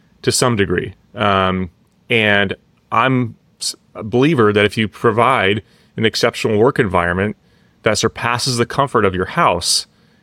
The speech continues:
those goals can be achieved without significant coercion. And so imagine a world where instead of pulling people to the office, threatening to terminate them if they're not badging in three days a week, um, what if employees came in, uh, under their own volition?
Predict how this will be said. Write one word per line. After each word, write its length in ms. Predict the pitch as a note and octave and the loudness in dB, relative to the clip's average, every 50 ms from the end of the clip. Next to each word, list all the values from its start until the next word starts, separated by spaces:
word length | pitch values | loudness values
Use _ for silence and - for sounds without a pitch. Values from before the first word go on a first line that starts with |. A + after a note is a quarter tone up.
| _ _ _ _ _ _ | _ _ _ _ _ _
those 380 | B2+ A#2 G2+ C3+ C3+ C#3 - B2 | -8 -4 0 2 2 2 0 0
goals 320 | A#2+ A#2+ C3 C3+ C3 A#2 | 2 2 4 4 4 2
can 120 | - - G#2+ | 0 -4 -2
be 140 | G2 G2+ F#2+ | -2 -2 -2
achieved 480 | - - - G2+ F#2+ E2+ E2 - - - - | -2 -4 -4 -4 -4 -6 -8 -10 -14 -12 -2
without 560 | B2+ B2 A#2+ - - - C3 C#3 C#3 - - _ _ | 0 0 0 0 -2 -2 0 2 0 0 -2 _ _
significant 540 | - - - A#2+ G#2+ A2 G2+ A#2 A2 G2+ G2 | -6 -4 -4 -2 -2 0 0 0 0 0 -2
coercion. 540 | - G#2+ G2 G2 G2 F#2+ - F#2+ G2 G#2 - _ _ _ _ _ _ _ - | -2 0 0 2 0 0 -2 -6 -8 -10 -12 _ _ _ _ _ _ _ -4
And 80 | B2+ B2 | -4 0
so 180 | - D#3 C#3+ | 2 2 2
imagine 560 | C3+ C3+ C#3 C#3 C#3 D3+ F3+ F3 F3 F3+ E3+ | 2 2 2 2 2 2 2 2 2 2 2
a 60 | D#3 C#3 | 2 4
world 540 | A2+ A2 C3 C#3 A2 F#2 F#2 F#2+ F#2 - - _ | 4 4 4 4 4 4 2 -2 -4 -8 -16 _
where 240 | - - B2+ A#2+ A#2+ | 0 2 4 4 4
instead 300 | A2+ A2+ A2 - D#3 D3 | 2 0 0 0 2 2
of 140 | C#3 A2 - | 0 0 -4
pulling 320 | - - D3 D3 D3+ D3+ | -4 0 2 2 2 2
people 280 | C#3 D#3+ C#3+ C#3 C3 A#2 | 0 0 0 0 0 0
to 60 | A2 | 2
the 120 | G#2 G#2+ G2+ | 2 2 4
office, 600 | F#2+ A2 A#2+ A2 - F#2 G2 G2+ - - - - - _ _ _ | 4 2 2 0 0 -2 0 0 0 -2 -4 -4 -10 _ _ _
threatening 420 | - - B2 B2+ A#2+ A#2+ B2 A#2 | -4 0 0 0 0 0 -2 0
to 80 | G2+ G2+ | 0 0
terminate 460 | - - - C#3 C3+ A#2 G2+ F2+ F#2 | 0 -2 -2 -2 0 0 0 0 0
them 140 | - G#2 G2+ | 0 0 0
if 100 | G#2 F#2+ | 0 0
they're 100 | - G2 | 0 0
not 200 | G#2 G#2 G2 G2+ | 0 0 0 0
badging 340 | F#2+ G2+ G2 G2 E2+ F#2+ G2+ | 0 0 0 0 0 0 -2
in 80 | F#2+ | 0
three 160 | E2+ - G#2+ G2 | 0 0 0 0
days 140 | F#2 E2+ | 0 0
a 60 | F2+ E2+ | -2 -2
week, 400 | F#2+ A#2+ G#2+ E2+ - - - - _ _ _ _ _ _ _ _ _ - | 0 0 0 0 -2 -6 -14 -20 _ _ _ _ _ _ _ _ _ -4
um, 420 | - A2+ A2 G#2 G2+ F#2+ G2 G2 G#2 | -2 0 2 2 2 2 0 -2 -2
what 260 | - A2 A2 B2 D3+ | -2 -2 0 2 2
if 120 | F#3+ F#3 | 2 2
employees 480 | F#3 D#3 A#2 - B2+ B2 B2 B2 A#2 - | 0 -2 -2 0 0 2 2 2 0 0
came 260 | - - B2 A#2 A2+ | -2 -2 -2 0 0
in, 380 | A#2 A#2 A#2 A#2 A#2 A2+ A2+ A#2 - _ _ _ _ | 0 0 0 0 -2 -4 -8 -10 -16 _ _ _ _
uh, 260 | - A2+ A2 G#2 G#2 G#2 | -4 0 2 2 2 2
under 140 | A2 A2+ A#2 | 2 2 4
their 140 | A2+ A2 A2+ | 4 4 4
own 140 | A2+ A2+ A2 G#2 | 4 2 2 0
volition? 560 | - G#2+ G#2 G#2 A2 A#2+ - - F2 - F#2+ | 0 0 0 2 2 2 0 -4 -6 -6 -8